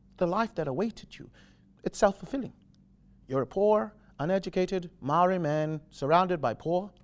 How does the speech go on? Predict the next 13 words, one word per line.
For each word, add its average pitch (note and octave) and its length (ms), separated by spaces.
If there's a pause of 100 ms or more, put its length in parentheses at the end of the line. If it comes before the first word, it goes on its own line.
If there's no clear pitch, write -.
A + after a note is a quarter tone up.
(160)
uneducated C#3+ 1200
Maori. B2+ 400 (1400)
There D3 140
may A#2 220
be A2 320
a G#2+ 160 (180)
sole C3 280
person B2 360
in B2 100
your B2+ 100
life B2+ 260
who A#2+ 160
has A2+ 140